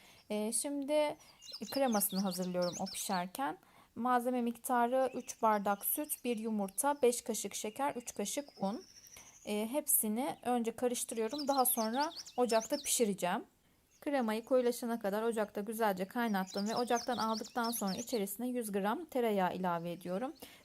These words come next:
Çırpa çırpa onun erimesini sağlayacağım.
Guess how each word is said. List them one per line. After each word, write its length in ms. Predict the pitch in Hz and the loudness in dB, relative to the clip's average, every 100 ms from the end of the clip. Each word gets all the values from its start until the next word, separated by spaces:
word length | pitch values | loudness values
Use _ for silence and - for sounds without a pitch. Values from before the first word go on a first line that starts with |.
| - | -4
Çırpa 300 | 294 262 202 | -2 0 -2
çırpa 400 | 190 190 - 269 | -2 -6 -2 -2
onun 240 | 226 233 | 0 -2
erimesini 500 | 240 226 214 214 220 | 0 0 0 -2 -4
sağlayacağım. 680 | 208 208 175 170 170 214 269 | -2 0 0 -2 -6 -6 -6